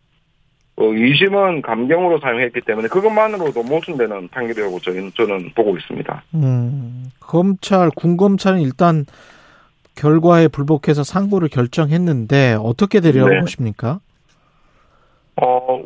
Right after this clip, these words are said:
Speaker 1: 우선 대법원은 양형부당에 대한 판단은 하지를 않아요.
Speaker 2: 아,
Speaker 1: 법률심이어서
Speaker 2: 그렇죠. 예, 그러네요.
Speaker 1: 이제 법원
Speaker 2: 예.
Speaker 1: 협박에 대한 무죄에 대한 판단, 무죄 여부에 대한 판-,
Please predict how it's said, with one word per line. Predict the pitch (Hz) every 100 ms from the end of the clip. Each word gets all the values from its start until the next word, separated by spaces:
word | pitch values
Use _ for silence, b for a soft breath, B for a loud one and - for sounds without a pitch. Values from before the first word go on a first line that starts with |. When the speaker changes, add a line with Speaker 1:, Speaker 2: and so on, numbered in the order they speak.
| 190
Speaker 1:
우선 | 190 208 202 190 180 175 165
대법원은 | 143 135 175 208 214 165 175 139
양형부당에 | 110 123 165 180 185 180 165 143
대한 | 120 113 120 113 107 -
판단은 | - 151 151 135 143
하지를 | 185 170 147
않아요. | 98 90 90 98 98 - _ 120
Speaker 2:
아, |
Speaker 1:
법률심이어서 | 131 151 151 131 110 104 127
Speaker 2:
그렇죠. | 139 139
예, | 139 123 110
그러네요. | - 127 113
Speaker 1:
이제 | 127
법원 | 127 127 151 139
Speaker 2:
예. |
Speaker 1:
협박에 | 113 185 175
대한 | 151 127 123
무죄에 | 131 165 170 143 127 113
대한 | 104 110
판단, | 127 123 123 120
무죄 | 95 135 175 165
여부에 | 120 113 113
대한 | 110
판-, | 107 123